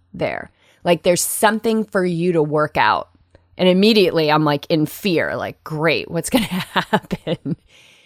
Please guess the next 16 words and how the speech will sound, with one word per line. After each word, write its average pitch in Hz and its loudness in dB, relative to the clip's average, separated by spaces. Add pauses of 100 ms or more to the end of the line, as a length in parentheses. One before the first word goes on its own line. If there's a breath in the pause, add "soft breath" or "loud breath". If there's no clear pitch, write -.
(220 soft breath)
So 160 4
yeah, 165 2
what's 151 -2
gonna 160 0
happen? 165 0
So - -4
two 233 -4
thousand 220 2
and 170 0
twelve, 160 4
I 147 2
go 160 2
there 156 2
and 147 0
I 139 -4
race. 135 -6